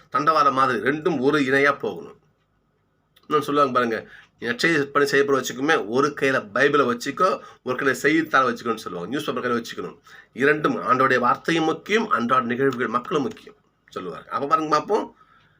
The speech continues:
நாங்கள் ஆண்டவருக்கு நற்செய்தி பணி செய்கிறோம். அப்போ எங்களுக்கு இணையாக இந்த பணி நீங்க செய்யணும். என்ன பண்ணணும் நீங்க? நற்சான்று பெற்ற பிள்ளைகளாகவும் தூய ஆவி அருளும் வல்லமையும் ஞானமும் கடவுளுடைய ஆசீர்வாதத்தையும்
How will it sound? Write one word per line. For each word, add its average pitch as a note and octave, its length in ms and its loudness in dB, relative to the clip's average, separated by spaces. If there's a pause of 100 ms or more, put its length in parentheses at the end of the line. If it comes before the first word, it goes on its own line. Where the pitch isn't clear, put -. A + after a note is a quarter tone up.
நாங்கள் E3+ 580 0
ஆண்டவருக்கு D3 580 0 (100)
நற்செய்தி D3 300 -2
பணி C3 180 0
செய்கிறோம். G#2 400 -6 (140)
அப்போ G#3+ 300 2
எங்களுக்கு D3+ 520 0
இணையாக A3 360 4
இந்த G3+ 140 2
பணி F3 180 4
நீங்க E3+ 220 2
செய்யணும். D3+ 180 2
என்ன F3 160 4
பண்ணணும் G3 240 2
நீங்க? D#3 500 2 (340)
நற்சான்று C3+ 800 -2
பெற்ற A#2 380 -4
பிள்ளைகளாகவும் G#2+ 1160 -2 (480)
தூய F#3 600 0
ஆவி D#3+ 640 0
அருளும் D#3 720 -2 (280)
வல்லமையும் C3+ 880 0
ஞானமும் C3 720 0
கடவுளுடைய C#3+ 540 0
ஆசீர்வாதத்தையும் C#3+ 800 0